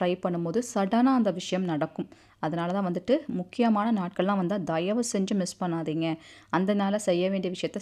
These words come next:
செஞ்சுட்டே இருங்க. அட்லீஸ்ட் என்ன விஷயம் நம்ம தெரிஞ்சுட்டாலும் கூட இது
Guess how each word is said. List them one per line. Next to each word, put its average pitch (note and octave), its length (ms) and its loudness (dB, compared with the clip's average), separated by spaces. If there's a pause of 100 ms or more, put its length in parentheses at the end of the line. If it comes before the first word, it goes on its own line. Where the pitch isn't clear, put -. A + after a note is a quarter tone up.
செஞ்சுட்டே F#3+ 480 0
இருங்க. E3 480 -2
அட்லீஸ்ட் A#3 440 -2
என்ன B3 300 6
விஷயம் A3+ 300 0
நம்ம F#3+ 240 -2
தெரிஞ்சுட்டாலும் F3 540 0
கூட D#3+ 180 -2 (500)
இது F3+ 200 -2